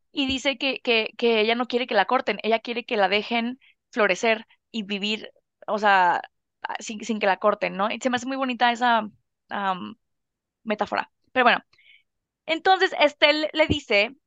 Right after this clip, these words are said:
que, pues, que tenga cuidado con lo que desea y que siempre hay un precio que tienes que pagar, ¿no? O sea, que, que para que los dioses le hagan caso, ella tiene que aparte dar como un tributo o ofrecerles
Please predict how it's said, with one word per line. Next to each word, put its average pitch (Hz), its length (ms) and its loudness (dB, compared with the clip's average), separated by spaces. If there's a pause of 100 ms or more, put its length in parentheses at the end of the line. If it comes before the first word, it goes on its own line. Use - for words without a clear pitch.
(560)
que, 262 580 2
pues, 233 160 -6
que 254 100 -6
tenga 254 220 0
cuidado 247 380 2
con 233 120 0
lo 214 100 -4
que 208 100 -2
desea 196 540 2 (480)
y 254 140 -8
que 233 180 0
siempre 247 640 -2
hay 220 180 0
un 220 120 -8
precio 220 440 -6
que 220 60 -8
tienes 190 280 -4
que 190 100 -6
pagar, - 420 -4
¿no? 208 300 0
O 214 100 -2
sea, 190 460 2
que, 185 460 0 (120)
que 202 420 0 (1040)
para 233 240 6
que 240 100 -6
los 233 160 -2
dioses 262 320 -2
le 285 80 0
hagan 269 220 -4
caso, 262 240 -2
ella 240 160 -2
tiene 233 320 -2
que 233 100 0
aparte 220 460 0
dar 202 200 0
como 214 200 -6
un 190 200 -10
tributo 208 560 -2 (460)
o 196 500 6
ofrecerles 214 580 0